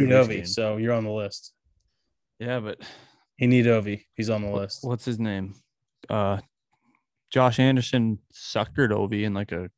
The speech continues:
Speaker 2: group once.
Speaker 1: He's number six on the list now. Josh Anderson, congratulations. You moved up the list.
Speaker 2: Even though he's a tough bastard.
Speaker 1: He's a tough bastard.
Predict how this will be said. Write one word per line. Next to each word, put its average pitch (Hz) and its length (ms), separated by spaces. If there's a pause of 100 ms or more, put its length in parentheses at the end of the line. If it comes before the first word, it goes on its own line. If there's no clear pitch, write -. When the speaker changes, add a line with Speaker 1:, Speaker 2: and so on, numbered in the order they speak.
Speaker 2:
group 117 300
once. 95 500 (2000)
Speaker 1:
He's 113 160
number 117 180
six 113 260
on 117 120
the 113 40
list 110 220
now. 98 160
Josh 104 300
Anderson, 110 340
congratulations. 107 680
You 101 60
moved 104 200
up 101 140
the 98 80
list. - 380 (1000)
Speaker 2:
Even - 420
though 113 120
he's 110 180
a 101 80
tough - 360
bastard. 95 420
Speaker 1:
He's 123 120
a 101 80
tough - 460
bastard. - 540